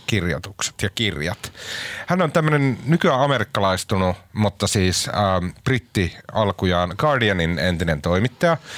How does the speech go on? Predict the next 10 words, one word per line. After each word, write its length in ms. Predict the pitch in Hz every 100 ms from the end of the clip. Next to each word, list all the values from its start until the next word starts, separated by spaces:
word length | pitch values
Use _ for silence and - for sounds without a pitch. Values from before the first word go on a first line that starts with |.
| - -
mutta 280 | 117 120
siis 260 | 92 101 104
viimeiset 380 | 104 101 92 90
neljäkymmentä 380 | 104 90 95 -
vuotta 240 | 87 -
kirjoittanut 480 | 90 90 - 87 85
kirjoja, 540 | - 101 117 147 147 110
ollut 220 | 123 -
tämmönen 220 | 117 123
matkailureportteri. 1200 | 139 135 - 92 82 90 90 - - - - 104